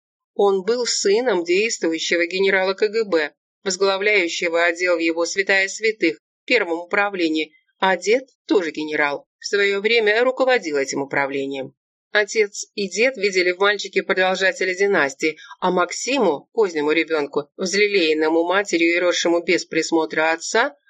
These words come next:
занятого на службе, их желание было до фонаря.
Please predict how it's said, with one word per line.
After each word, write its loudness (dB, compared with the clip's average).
занятого 0
на 0
службе, -4
их 0
желание 2
было 0
до -4
фонаря. -2